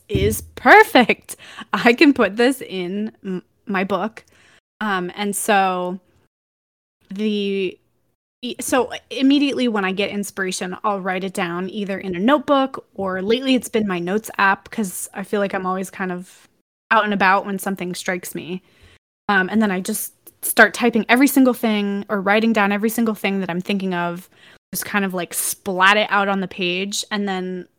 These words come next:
you know, later on I can come back to it and be like, "Okay, like, this was a really cool thread. Like, how can I make this a little more smooth? What else can I add to it?"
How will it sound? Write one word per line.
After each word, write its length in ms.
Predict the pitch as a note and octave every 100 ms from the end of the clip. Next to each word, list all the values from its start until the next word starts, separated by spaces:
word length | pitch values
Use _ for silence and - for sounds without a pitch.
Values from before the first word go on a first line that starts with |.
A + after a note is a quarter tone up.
| _ - -
you 40 |
know, 200 | F#3+ F3+
later 280 | F3+ G#3+ A3+
on 260 | D4+ D#4 B3
I 60 |
can 140 | G#3+ G3+
come 180 | G#3 G3
back 200 | A3 A3
to 120 | G3+
it 80 | F#3
and 80 | F#3
be 100 | E3+
like, 180 | F#3 D#4
"Okay, 300 | E4 B3 G3+
like, 120 | F#3
this 240 | G3 C#4 F4+
was 140 | D4
a 80 | G#3+
really 320 | F#3 E3+ E3+
cool 240 | - G3 F#3
thread. 500 | - C4+ C#4+ G3 -
Like, 180 | F3+
how 200 | - E3
can 180 | E3 G3+
I 100 | F#3
make 280 | F#3+ F#3+ -
this 220 | G#3 G3+
a 80 | G#3
little 240 | G#3 G#3+ A3
more 220 | A3+ A3+
smooth? 640 | - - B3+ A#3 F#3 F3+ - - - _
What 160 | G3+ F3+
else 240 | F#3+ -
can 120 | -
I 140 | A3 -
add 300 | B3+ B3+ A3
to 160 | - E3
it?" 240 | D#3+ -